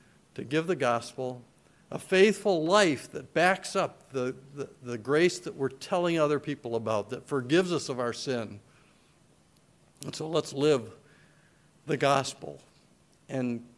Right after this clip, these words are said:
give the gospel to those around us with a greater urgency.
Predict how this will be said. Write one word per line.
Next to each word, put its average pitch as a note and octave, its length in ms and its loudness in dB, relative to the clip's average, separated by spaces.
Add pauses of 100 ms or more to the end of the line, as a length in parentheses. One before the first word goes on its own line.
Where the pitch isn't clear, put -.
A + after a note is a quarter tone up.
(800)
give C#3+ 560 6 (220)
the B2+ 100 -4
gospel A#2 640 -4 (580)
to - 80 -14
those B2 240 -2
around G#2+ 380 -4
us - 320 -16 (220)
with A2 200 -10
a G#2+ 60 -4
greater A2 400 0
urgency. G#2 440 -10